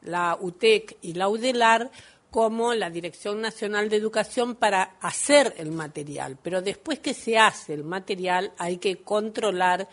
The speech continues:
que en realidad los planes se ejecuten, se lleven a cabo. Todo lo que se ha dicho en esta mesa as-, es sumamente importante para introyectarlo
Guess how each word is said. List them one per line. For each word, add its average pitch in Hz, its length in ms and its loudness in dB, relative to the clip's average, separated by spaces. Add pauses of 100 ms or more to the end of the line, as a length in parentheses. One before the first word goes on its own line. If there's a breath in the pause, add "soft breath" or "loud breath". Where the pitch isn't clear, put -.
(300 loud breath)
que - 80 -2
en 196 160 -2
realidad 214 680 4
los 185 240 -4
planes 190 540 0
se - 160 -4
ejecuten, 160 800 -8 (120)
se - 180 -14
lleven 175 440 -6
a 151 80 -10
cabo. 143 340 -10 (720 loud breath)
Todo 302 320 2
lo 277 180 0
que 214 140 -8
se 220 240 -2
ha 220 80 4
dicho 214 380 -6
en 170 120 -4
esta 196 260 -6
mesa 170 540 -2
as-, - 300 -4 (100)
es 220 200 2
sumamente 220 640 -2
importante 175 960 -4 (400 loud breath)
para 180 200 0
introyectarlo 226 1400 2